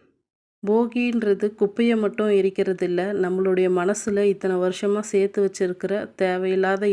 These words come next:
எண்ணங்கள் எல்லாத்தையுமே, நெகட்டிவான விஷயங்கள் எல்லாத்தையுமே எரிச்சிட்டு இன்னொரு புது வருஷத்தை ஃப்ரெஷ்ஷா ஸ்டார்ட் பண்றதுக்கு ஆன ஒரு நாளாவும் நம்ம யூஸ் பண்ணிக்கலாம். எல்லாரும் இருப்பதை வச்சு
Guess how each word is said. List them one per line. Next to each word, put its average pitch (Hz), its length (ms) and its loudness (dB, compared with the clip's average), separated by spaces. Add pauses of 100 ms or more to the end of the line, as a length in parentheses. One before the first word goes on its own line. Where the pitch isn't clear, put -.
(120)
எண்ணங்கள் 185 480 0 (1000)
எல்லாத்தையுமே, 202 760 2
நெகட்டிவான 196 560 2
விஷயங்கள் 190 600 0
எல்லாத்தையுமே 190 500 2 (140)
எரிச்சிட்டு 185 420 0 (120)
இன்னொரு 208 360 -2
புது 208 260 -2 (140)
வருஷத்தை 190 520 -4 (220)
ஃப்ரெஷ்ஷா 196 400 -4 (100)
ஸ்டார்ட் 196 320 -8
பண்றதுக்கு 190 560 -4 (420)
ஆன 196 220 -2
ஒரு 190 180 0 (100)
நாளாவும் 196 460 -2
நம்ம 185 140 -2 (100)
யூஸ் 190 220 -8
பண்ணிக்கலாம். 170 480 -8 (680)
எல்லாரும் 226 500 -4 (160)
இருப்பதை 240 360 -4 (100)
வச்சு 202 300 -4